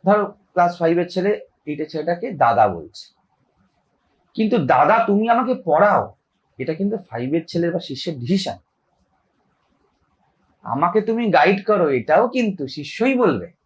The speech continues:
তখন গুরু তাকে বলছে, "এই দেখো এই জায়গাটা তোমার চুপ হয়ে যাচ্ছে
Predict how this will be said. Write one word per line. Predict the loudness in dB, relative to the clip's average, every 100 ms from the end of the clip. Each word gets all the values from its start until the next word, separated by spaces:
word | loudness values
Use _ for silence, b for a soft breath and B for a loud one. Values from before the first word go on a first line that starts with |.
| _ _ _ _ _ _
তখন | 0 2 4 4 2 -2 _ _ -8
গুরু | -4 0
তাকে | 2 0 0
বলছে, | -4 -4 -2 -4 B B -2
"এই | 2
দেখো | 4 2
এই | 2
জায়গাটা | 2 2 0
তোমার | -2 -4 -2
চুপ | -4 -2
হয়ে | -2 -4
যাচ্ছে | -8 -16 -20